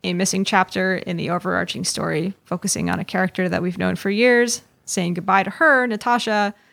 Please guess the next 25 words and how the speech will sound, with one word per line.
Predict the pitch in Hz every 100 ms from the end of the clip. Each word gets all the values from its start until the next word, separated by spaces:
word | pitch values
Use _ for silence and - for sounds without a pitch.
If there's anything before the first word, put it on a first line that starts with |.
| _
but | 208
then | 226 220
also | 220 220 226
greeting | 185 208 226 233 220
Yelena, | 220 269 339 220 185 185
which | 190 208
is | 190
another | 185 180 175 175
bridge | 180 170 -
to | -
where | 175 165
we | 175
might | 175 175
be | -
going. | 214 233 170 185 - _ _ _ _ _ _ -
And | 196 202 196
What | 180 135
If, | 381 285 311 - - _ _ _ _ _
you | 233 233
and |
I | 233
have | -
talked | 226 247 240
about | 240 220 208
how | 226 208 202 196